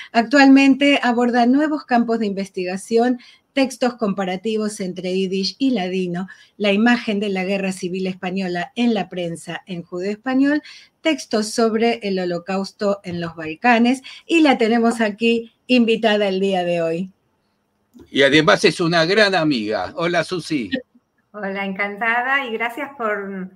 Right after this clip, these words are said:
Speaker 3: no dejarme trasnochar y poder hacer esto, eh,
Speaker 2: <laughs>
Speaker 3: eh, grabándolo a un horario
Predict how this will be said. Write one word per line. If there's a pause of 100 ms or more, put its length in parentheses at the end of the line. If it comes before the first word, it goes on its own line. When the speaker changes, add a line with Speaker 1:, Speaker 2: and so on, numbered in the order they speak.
(200)
Speaker 3:
no
dejarme
trasnochar
y
poder
hacer
esto, (280)
eh,
Speaker 2:
<laughs>
Speaker 3:
eh, (140)
grabándolo
a
un
horario